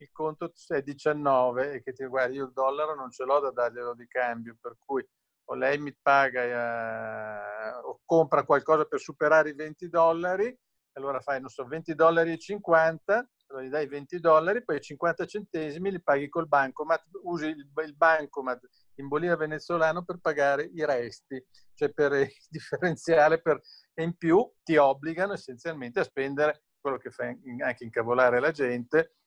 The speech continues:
ti obbligano solo l'operaio, l'impiegato che va al supermercato e gli dicono: Io non ho da dargli il resto, non so, la spesa erano tredici dollari,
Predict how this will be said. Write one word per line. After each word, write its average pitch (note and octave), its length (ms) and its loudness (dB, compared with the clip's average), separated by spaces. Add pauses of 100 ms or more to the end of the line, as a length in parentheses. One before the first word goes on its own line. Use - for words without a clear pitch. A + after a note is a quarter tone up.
(140)
ti C#3 140 -2
obbligano B2+ 480 2
solo A#2+ 240 -6
l'operaio, A#2+ 560 2
l'impiegato B2 760 -4
che C#3 140 -12
va C3 200 0
al A#2+ 100 -6
supermercato C3+ 840 -2
e F3+ 60 -6
gli D3+ 100 -10
dicono: C3+ 380 -10
Io C#3+ 160 -10
non C#3 160 -6
ho D3+ 80 4
da D#3+ 160 0
dargli C3+ 220 -4
il C#3+ 100 -4
resto, C3+ 380 -2
non A#2+ 100 -14
so, C3+ 200 -2
la C3+ 100 -2
spesa D#3+ 320 0
erano D3 160 2
tredici D#3 380 -4
dollari, B2+ 560 0